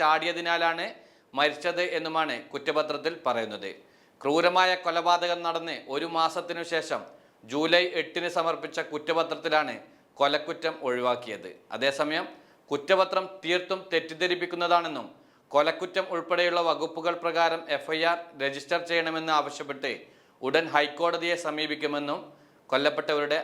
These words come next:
അഭിഭാഷകർ അറിയിച്ചു. ഇക്കഴിഞ്ഞ ജൂൺ ഏഴിനാണ് ഉത്തർപ്രദേശിലെ സഹാറൻപൂർ ജില്ലാ നിവാസികളായ ചാന്തുമിയാൻ, ഗുഡ്ഡു ഖാൻ, സദ്ദാം എന്നിവർ ഗോരക്ഷാ സംഘത്തിന്റെ ആക്രമണത്തിൽ കൊല്ലപ്പെട്ടത്. ചാന്തുമിയയുടെയും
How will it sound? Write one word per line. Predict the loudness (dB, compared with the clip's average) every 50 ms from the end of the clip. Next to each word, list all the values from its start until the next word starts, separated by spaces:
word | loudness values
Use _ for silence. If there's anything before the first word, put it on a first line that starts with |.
| -2 -4
അഭിഭാഷകർ | -4 -2 2 2 2 2 0 -4 -4 -4 -4 -2 -4
അറിയിച്ചു. | -4 -4 -6 -10 -12 -14 -16 -16 -18 -20 _ _ -8 -4
ഇക്കഴിഞ്ഞ | 6 6 6 6 6 2 -2 -2 -2 -2
ജൂൺ | -2 -2 -2 -4 0 2 4 4
ഏഴിനാണ് | 4 4 2 0 0 0 0 -2 -6 -6 -8
ഉത്തർപ്രദേശിലെ | -6 -4 -2 0 0 0 0 -2 -2 0 0 0 0 0 2 2
സഹാറൻപൂർ | 2 4 6 6 4 4 4 0 -6 -8 -8 -8 -8 -8 -8
ജില്ലാ | -4 0 0 0 2 0
നിവാസികളായ | 0 0 0 0 0 -2 -4 0 2 2 2 4 2 0 0 -2 -6 -16 -20 -20 _ _ _ 0
ചാന്തുമിയാൻ, | 2 2 2 2 -2 -4 -6 -4 0 2 2 2 2 -2 -8 -16 -12 -6
ഗുഡ്ഡു | -6 -6 -6 -2 -2 -2 0 0 2
ഖാൻ, | 2 2 2 0 -6 -16 -20 -20 _ _ _ 0 2
സദ്ദാം | 2 2 4 4 4 4 4 2 -4 -6
എന്നിവർ | -6 -4 -2 0 0 -2 -2 -6 -16 -20 -20 _ _ -4 2 4
ഗോരക്ഷാ | 4 4 4 2 2 4 2 2 4 2
സംഘത്തിന്റെ | -2 -4 -4 -4 -4 -4 -2 -2 -2 0 4 2 2
ആക്രമണത്തിൽ | 2 2 -2 -2 -2 -2 -2 -4 -4 -6 -6 -6 -4 -2
കൊല്ലപ്പെട്ടത്. | -2 -2 -2 -2 -4 -6 -8 -8 -10 -12 -14 -14 -16 _ _ _ _ _ _ 0 2
ചാന്തുമിയയുടെയും | 2 4 4 2 -2 0 2 4 4 4 4 2 0 -2 -2